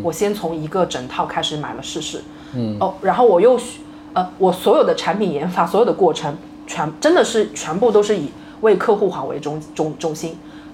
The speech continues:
Speaker 1: 就甚至完全都没有考虑到，哎，你要考虑他自己的，的危-，
Speaker 2: 嗯。
Speaker 1: 危机啊。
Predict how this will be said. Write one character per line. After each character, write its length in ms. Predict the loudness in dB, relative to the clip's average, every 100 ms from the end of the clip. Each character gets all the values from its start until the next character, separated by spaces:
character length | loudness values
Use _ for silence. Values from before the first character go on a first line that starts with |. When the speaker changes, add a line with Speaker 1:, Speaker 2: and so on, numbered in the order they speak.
| 2
Speaker 1:
就 120 | 2
甚 220 | 4 0
至 180 | 2 2
完 200 | 2 -2
全 160 | -2 -2
都 100 | 0
没 100 | 0
有 100 | -2
考 160 | -4
虑 120 | -4
到， 260 | 0 0 0 -10
哎， 160 | -14 -12
你 100 | -8
要 180 | -2 -2 -2
考 140 | -4
虑 80 | -4
他 200 | -2 -4
自 180 | -4 -6
己 240 | -6 -6 -8 -12 -18 -8 0
的， 160 | 0 -2 -16 -6
的 220 | 0 2 4
危-， 220 | 4 4
Speaker 2:
嗯。 40 | 4
Speaker 1:
危 200 | 4 2
机 240 | -2 0
啊。 200 | 0 0